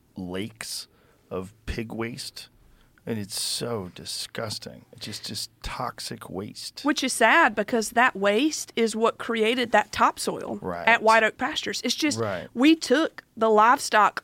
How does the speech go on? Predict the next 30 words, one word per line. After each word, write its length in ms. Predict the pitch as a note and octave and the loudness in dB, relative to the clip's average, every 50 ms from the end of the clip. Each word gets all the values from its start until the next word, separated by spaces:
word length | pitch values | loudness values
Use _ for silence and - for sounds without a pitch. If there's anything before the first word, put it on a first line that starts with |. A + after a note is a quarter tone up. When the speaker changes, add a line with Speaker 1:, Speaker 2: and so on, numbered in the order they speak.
| - - - | -6 4 6
Speaker 2:
off 260 | A3+ B3 C4 B3 - | 6 6 6 4 2
of 120 | B3 A3 A3+ | -2 0 2
the 100 | A3+ G#3 | 2 4
land. 380 | G3+ G#3 B3+ D4+ C4 G#3 G3 | 4 4 4 4 2 0 0
We 160 | G3+ A#3+ B3+ G#3+ | -2 -2 -2 -4
decoupled 840 | - - B3+ C#4 C4+ - - - B3+ D4 - - G#3+ - G3 - | -2 0 2 2 2 2 2 2 2 2 2 0 0 0 0 0
what 160 | G3+ A3 A#3 | 0 0 0
had 160 | A#3 A#3 G#3 | 0 0 0
been 180 | G3 A#3 A3+ G#3 | 0 -2 -2 -2
coupled 500 | - - - B3+ C4 - C4 A#3+ A3 G3 | -4 0 0 0 2 4 2 0 0 0
for 240 | - - G#3 G3+ G3 | -2 0 0 0 2
millions 720 | F#3+ G3 G3 G#3 A3 A#3 A#3+ C4 C4+ B3+ B3 A#3+ A3+ G#3 G#3 | 0 -2 -2 0 4 6 6 6 6 4 2 0 0 0 0
of 140 | G3+ F#3 G3 | -2 -2 -2
years. 500 | F#3+ A3+ D4+ F4 C4 G3 F#3 F#3+ G#3+ - | -2 0 2 2 2 2 0 0 -2 -4
Speaker 1:
So 120 | - - A#2+ | -6 -6 -4
these 240 | B2 B2 A#2 A2+ | -4 -4 -4 -4
are 40 | A2+ | -6
these 200 | A2 G#2 F#2+ G2 | -6 -6 -6 -4
lakes. 320 | G#2 G#2 G2 E2 - - - - - - - | -4 -4 -4 -4 -6 -8 -16 -16 -20 -10 -2
Now, 240 | - C3+ B2+ B2+ B2 | 0 2 4 4 2
w-, 200 | - - B2 - - | 0 -2 -4 -4 0
here's 240 | C#3 D#3 F3 D#3+ D3+ | 0 0 0 0 -2
the 80 | B2 | -4
question. 420 | - - E2 D2+ - - - - - - | -6 -8 -10 -10 -10 -12 -14 -16 -16 -12
Why 320 | - A2 A2+ B2+ C#3 D3 E3 | -8 -2 -2 0 0 -2 -4
can't 360 | - - D#3 D3 C#3 - - | -4 -4 -2 -2 -2 -2 -2
they 180 | B2 A#2+ A#2+ A2 | -4 -4 -4 -4
take 440 | A2 - - B2 A#2 G#2+ - - | -8 -8 -4 -4 -4 -4 -6 -6
that 240 | - G#2 G2 F#2 - - | -2 0 0 0 -2 -4
waste 640 | E2 F2 G2 G#2 F2 D2 - - - - - - | -4 -2 -2 -2 -2 -4 -8 -8 -8 -8 -12 -14